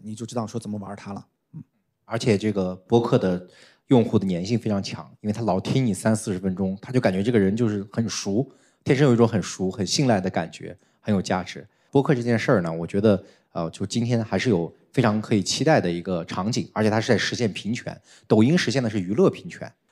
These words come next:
Speaker 2: 啊，三四线城市村里的老太太也能跳舞，被更多人看到。啊，播客其实实现的是更多的是知识的平权、深度思考的平权。最后我想问一个问题啊，简单说，你跟大家讲讲，就你认为的什么叫做品牌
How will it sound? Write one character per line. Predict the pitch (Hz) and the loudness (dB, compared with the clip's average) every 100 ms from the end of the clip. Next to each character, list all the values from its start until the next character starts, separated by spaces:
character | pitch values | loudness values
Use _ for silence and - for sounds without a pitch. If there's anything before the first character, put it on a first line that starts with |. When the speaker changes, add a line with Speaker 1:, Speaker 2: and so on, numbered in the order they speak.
| - | -8
Speaker 2:
啊， | 95 | -6
三 | 87 131 | -2 0
四 | 127 135 | 2 2
线 | 127 107 | 0 0
城 | 95 | -2
市 | 92 | -4
村 | 110 127 | -4 0
里 | 110 | 0
的 | 101 | 0
老 | 80 | 0
太 | 139 | 0
太 | 117 | 0
也 | 92 | 0
能 | 87 | -2
跳 | 98 131 | -2 0
舞， | 98 | 0
被 | 85 101 | -2 -4
更 | 123 | -2
多 | 120 | -2
人 | 107 | -2
看 | 107 - 87 | -4 -8 -8
到。 | - - _ _ - | -10 -12 _ _ -8
啊， | |
播 | 98 156 | 0 2
客 | 151 127 | 2 0
其 | |
实 | 127 127 | 2 -2
实 | - 98 | -2 -2
现 | 131 104 | 0 2
的 | 95 | 0
是 | - - | -2 0
更 | 123 | 2
多 | 110 113 | 6 6
的 | |
是 | 104 - 95 - _ | 6 0 -6 -8 _
知 | - 139 | 2 2
识 | 135 104 | 2 0
的 | 95 | -2
平 | - 90 | -2 -10
权、 | - 78 - _ | -6 -8 -8 _
深 | - 160 156 | 0 2 4
度 | 147 | 2
思 | 104 - | 2 -4
考 | - 95 | -4 -6
的 | |
平 | 85 87 | -6 -12
权。 | - - _ | -14 -20 _
最 | - 170 | 2 6
后 | 185 | 6
我 | 107 | 4
想 | 92 | 2
问 | 90 | -2
一 | |
个 | 92 | -4
问 | 90 | -8
题 | 87 | -10
啊， | - - _ - | -16 -18 _ -8
简 | 92 | 0
单 | 101 127 | 2 2
说， | - 135 135 _ _ | 2 -2 -2 _ _
你 | 104 | 2
跟 | 139 | 4
大 | 185 | 4
家 | |
讲 | 170 101 | 2 2
讲， | 113 82 - _ | 2 0 -8 _
就 | - 113 | 4 4
你 | 95 | 4
认 | 87 185 120 | 4 4 4
为 | 87 | 2
的 | 87 80 | 0 -6
什 | - 117 | 0 2
么 | 175 | 6
叫 | 220 | 4
做 | 110 95 85 - _ _ | 6 4 2 -4 _ _
品 | - 101 | -4 -2
牌 | 92 90 98 | 0 -2 -4